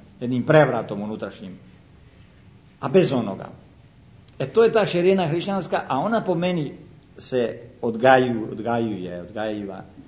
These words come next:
Samo ako čovjek takav odnos prema zakonu i da ga vrši iz ljubavi prema Bogu, ali da ne apsolutizira, da ne misli da je to idol i da je to njegovo spasenje. „Nije spasenje zakon, nego lice Gospodnje.” To kaže negde.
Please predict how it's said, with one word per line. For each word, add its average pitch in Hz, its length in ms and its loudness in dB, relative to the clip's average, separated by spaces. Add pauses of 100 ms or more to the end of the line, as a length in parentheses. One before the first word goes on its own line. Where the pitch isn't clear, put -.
(260)
Samo 254 320 0
ako 208 240 2
čovjek 190 300 0
takav 190 340 2
odnos 165 180 -2
prema 151 240 -2
zakonu 135 380 0
i 254 140 -2
da 262 100 10
ga 208 140 8
vrši 139 420 2
iz 120 180 -6
ljubavi 156 260 2
prema 127 140 -2
Bogu, 190 220 0
ali 170 120 0
da 160 100 2
ne 160 160 -2
apsolutizira, 165 680 -2
da 160 100 -2
ne 190 120 -2
misli 190 340 -4 (460)
da 120 60 -4
je 117 120 -2
to 147 180 2
idol 160 360 4
i 139 40 -2
da 131 60 2
je 127 140 2
to 226 160 8
njegovo 156 360 4
spasenje. 95 560 -8 (680)
„Nije 156 540 2
spasenje 165 520 -4
zakon, 135 420 -2
nego 117 240 -4
lice 135 380 0
Gospodnje.” 90 640 -8 (1300)
To - 120 2
kaže 104 340 -2
negde. 98 360 -6